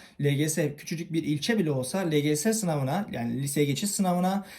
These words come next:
birçok öğrenci giriyor ve sizin yarıştığınız kişiler aslında okulunuzun dışındaki başarısından haberdar olmadığınız arkadaşlarınızdır. O yüzden kendinizi yakın arkadaşlarınızla karşılaştırmıyorsunuz. Yarış oldukça kalabalık, buna dikkat edin.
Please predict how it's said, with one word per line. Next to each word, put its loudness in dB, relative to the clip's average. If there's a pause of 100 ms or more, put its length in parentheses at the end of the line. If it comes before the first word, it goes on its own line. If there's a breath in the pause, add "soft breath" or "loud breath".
(160 loud breath)
birçok 0
öğrenci 2
giriyor 4
ve 2
sizin 2
yarıştığınız 2
kişiler -4
aslında 0
okulunuzun 2
dışındaki 0 (260 loud breath)
başarısından 4
haberdar 6
olmadığınız 4
arkadaşlarınızdır. 0 (200 loud breath)
O 4
yüzden 2
kendinizi 2
yakın 2
arkadaşlarınızla 2
karşılaştırmıyorsunuz. -2 (360 loud breath)
Yarış 6
oldukça 4
kalabalık, 4
buna 4
dikkat 2
edin. 4